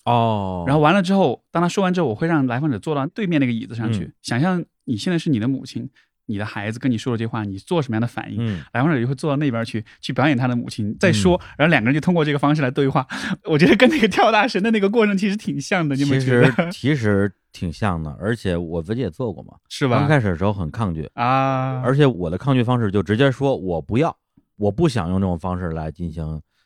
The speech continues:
Speaker 1: 咨询，因为我觉得我不舒服，这让我不舒服。”
Speaker 2: 哎，对，对，对。
Speaker 1: 然后咨询师也说：“那你不舒服，那我们就，就跳过这个东西。”但是后来因为我自己慢慢的也有些改变吧，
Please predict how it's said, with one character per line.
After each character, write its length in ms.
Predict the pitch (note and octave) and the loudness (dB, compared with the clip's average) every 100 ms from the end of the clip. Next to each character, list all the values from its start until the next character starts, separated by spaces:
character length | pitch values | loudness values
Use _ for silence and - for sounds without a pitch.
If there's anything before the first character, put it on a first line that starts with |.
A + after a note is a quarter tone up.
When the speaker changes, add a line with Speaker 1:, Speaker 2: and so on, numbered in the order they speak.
| - | -6
Speaker 1:
咨 120 | F#2 | -4
询， 140 | E2 | -4
因 80 | E2 | -2
为 40 | |
我 160 | A2 F#2 | -2 -2
觉 120 | D#2 | 0
得 80 | G#2+ | -2
我 120 | F2+ | -2
不 100 | D2+ | -4
舒 220 | G2+ E3+ | 0 0
服， 140 | D3+ - | -2 -6
这 80 | G#2 | -2
让 120 | G#2+ | -2
我 40 | F2 | -2
不 140 | F2+ | -6
舒 80 | G#2+ | -2
服。” 20 | |
Speaker 2:
哎， 220 | B2 A2+ G#2+ | 0 0 -6
对， 180 | A2+ | -8
对， 120 | G#2+ G#2 | -10 -8
对。 80 | |
Speaker 1:
然 80 | F#2+ | -2
后 140 | G#2 G#2 | 0 0
咨 160 | F2+ | -2
询 120 | A2+ A2 | -2 0
师 140 | A2+ | -2
也 120 | E2+ | -4
说 220 | D2+ G2 | -4 -4
：“那 180 | F#2+ F#2+ - _ _ _ | -4 -6 -8 _ _ _
你 80 | D#2 | -10
不 80 | F2+ | -6
舒 140 | G#2 | -4
服， 100 | G#2 | -2
那 120 | F#2 | -2
我 100 | F#2 | -2
们 120 | C#2+ D2+ | -6 -8
就， 200 | D#2+ D2 | -10 -8
就 120 | E2 | -10
跳 220 | - G#2 | -4 -4
过 100 | D#2 | -4
这 80 | D2+ | -10
个 140 | C#2 | -14
东 180 | D2+ D2+ | -14 -14
西。” 120 | D2 - _ _ _ | -14 -20 _ _ _
但 120 | A2 | -4
是 60 | G#2+ | 0
后 100 | B2+ | 2
来 100 | G#2 | 2
因 140 | A2+ | 2
为 180 | A2 A2 E2+ | 0 -2 -4
我 140 | E2 | -10
自 120 | D2 | -8
己 80 | F#2 | -6
慢 140 | E2+ | -6
慢 180 | F#2 G2+ | -4 -4
的 80 | G2 | -4
也 220 | E2+ D2 | -6 -8
有 100 | D2 | -10
些 140 | D2 G#2 | -8 -8
改 160 | D2+ | -6
变 200 | - A#2+ | -2 -2
吧， 120 | F#2 | -2